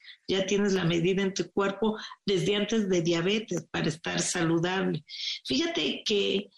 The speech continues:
alguna vez en un curso uno de mis profesores dijo que la ventana de oportunidad para atender diabetes es la obesidad.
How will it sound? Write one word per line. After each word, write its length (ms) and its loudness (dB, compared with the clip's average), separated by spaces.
alguna 360 2
vez 220 0
en 160 4
un 200 2
curso 540 2
uno 300 2
de 120 2
mis 220 2
profesores 680 2
dijo 360 0
que 100 -2
la 180 0
ventana 600 2
de 100 4
oportunidad 800 2
para 160 0
atender 460 0
diabetes 640 0
es 160 2
la 80 0
obesidad. 560 -2